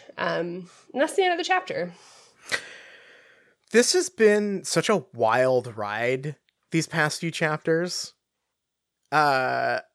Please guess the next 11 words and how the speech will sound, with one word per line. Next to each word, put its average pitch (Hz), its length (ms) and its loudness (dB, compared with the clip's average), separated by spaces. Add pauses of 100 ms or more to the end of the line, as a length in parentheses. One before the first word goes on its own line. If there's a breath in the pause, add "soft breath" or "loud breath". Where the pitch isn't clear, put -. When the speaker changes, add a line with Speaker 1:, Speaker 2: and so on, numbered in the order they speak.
(140)
Speaker 2:
I 208 440 2
feel 185 380 0
like 123 540 -4 (760)
you 139 220 -8
could 143 180 -10
take 180 300 0
the 233 80 2
last 151 320 2
three 135 160 -6
chapters, 98 560 -8
so 107 560 -4